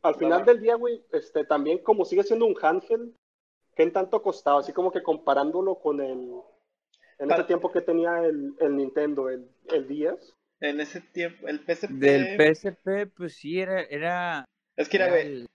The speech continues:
Speaker 3: creo que era el diez Lite,
Speaker 1: El
Speaker 3: para
Speaker 1: diez
Speaker 3: ser,
Speaker 1: Lite.
Speaker 2: Sí.
Speaker 3: para ser cagonamente específico. A lo mejor me estoy equivocando, vamos a ver.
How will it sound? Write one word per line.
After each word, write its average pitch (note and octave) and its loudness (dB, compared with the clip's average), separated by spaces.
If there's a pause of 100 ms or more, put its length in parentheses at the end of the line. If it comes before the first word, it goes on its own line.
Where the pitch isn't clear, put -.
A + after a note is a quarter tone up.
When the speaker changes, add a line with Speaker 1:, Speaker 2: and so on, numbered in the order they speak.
(120)
Speaker 3:
creo F3 2
que A#3 4
era A#3+ 6
el A3+ -2
diez A3+ -4
Lite, C#3 -2 (720)
Speaker 1:
El D3+ -2
Speaker 3:
para C#3 -2
Speaker 1:
diez D#3+ -2
Speaker 3:
ser, D#3 -2
Speaker 1:
Lite. C#3 -8 (420)
Speaker 2:
Sí. - -2
Speaker 3:
para D3 4
ser E3 -8 (140)
cagonamente F3+ -8 (240)
específico. - -6 (260)
A C3 4
lo C#3 4
mejor C#3 2
me E3 -4
estoy F3 0
equivocando, C#3 -2
vamos D#3 -8
a E3 -4
ver. A2+ -10